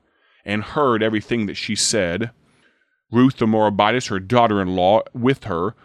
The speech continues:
which returned out of the country of Moab, and they came to Bethlehem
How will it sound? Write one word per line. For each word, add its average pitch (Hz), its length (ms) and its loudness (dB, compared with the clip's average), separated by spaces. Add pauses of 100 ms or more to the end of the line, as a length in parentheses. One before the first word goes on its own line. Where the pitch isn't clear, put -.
(140)
which 120 260 0
returned 147 580 0
out 127 220 2
of 185 60 0
the 151 80 0
country 120 420 -2
of 95 80 0
Moab, 87 560 -2
and 110 220 0
they 131 240 4
came 180 560 0
to 156 180 -4
Bethlehem 117 840 0